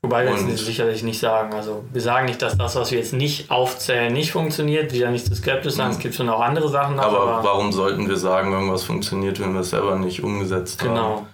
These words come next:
Speaker 1: Also wir können ein paar Sachen, die wir selbst, mit
Speaker 2: Ja.
Speaker 1: denen wir Geld verdienen, genau.
Speaker 2: Ja, das erste, was eigentlich so ziemlich das Präsenteste im Internet ist, ist ein bisschen F B A,
Speaker 1: Das
Speaker 2: also
Speaker 1: stimmt.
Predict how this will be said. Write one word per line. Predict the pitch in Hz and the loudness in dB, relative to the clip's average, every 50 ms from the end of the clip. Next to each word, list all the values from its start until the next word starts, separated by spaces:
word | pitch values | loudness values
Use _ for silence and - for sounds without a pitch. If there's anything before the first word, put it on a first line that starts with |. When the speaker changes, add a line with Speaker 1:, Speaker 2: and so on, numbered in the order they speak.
| - | -6
Speaker 1:
Also | - 220 208 - | -2 -2 0 0
wir | - | 2
können | - 139 131 | 2 0 2
ein | 123 | 2
paar | 131 127 123 | 2 2 2
Sachen, | 120 117 120 113 | 2 0 0 -2
die | 107 113 110 | -2 -4 -4
wir | 113 | -2
selbst, | 110 117 120 123 120 - - - 123 | -2 0 0 0 0 -2 -4 -4 -2
mit | 113 | -2
Speaker 2:
Ja. | 104 104 | 0 0
Speaker 1:
denen | 104 113 | 0 0
wir | 113 113 | 0 2
Geld | 120 117 117 - | 2 0 0 0
verdienen, | - 120 110 113 110 113 110 110 | -2 -2 -2 -2 -4 -6 -6 -6
genau. | 113 110 107 - - - - - _ _ _ _ _ _ _ _ - - - - - - _ | -8 -10 -10 -12 -16 -20 -20 -20 _ _ _ _ _ _ _ _ -20 -20 -20 -20 -20 -6 _
Speaker 2:
Ja, | 104 95 95 | 0 2 2
das | 98 95 90 104 | 2 0 0 2
erste, | 104 101 101 104 - - - 117 110 104 | 2 2 2 2 0 0 0 0 0 2
was | 101 104 101 101 - - | 2 0 0 0 -2 -2
eigentlich | 98 101 98 90 90 90 - | 0 0 0 -2 -2 -4 -4
so | - - 101 101 98 95 | -4 -2 -2 0 -2 -2
ziemlich | - - - 104 104 107 110 104 - - - - | -2 -2 -2 0 0 0 0 -2 -4 -6 -8 -6
das | - 110 104 101 | -2 -2 -2 -2
Präsenteste | 104 - - 110 98 95 98 95 98 107 - - - - - - | -4 -4 -4 -2 -2 0 0 0 0 0 0 -2 -2 -2 -2 -2
im | 117 117 120 120 | -2 0 0 -2
Internet | 120 120 123 117 117 113 110 113 | -2 -2 -2 0 0 -2 -2 -2
ist, | 117 107 107 | -4 -4 -2
ist | 113 107 - - - | -2 -2 -4 -4 -2
ein | 95 | -2
bisschen | 92 90 - - - | -2 -2 -2 -2 -2
F | 98 95 95 - | -2 -2 -2 -4
B | - 95 92 92 | -2 0 2 2
A, | 95 113 131 143 - - - _ | 2 2 0 0 -4 -8 -6 _
Speaker 1:
Das | 98 95 | -2 0
Speaker 2:
also | 92 92 92 95 92 92 92 92 | 0 0 0 0 0 2 0 0
Speaker 1:
stimmt. | 90 | -2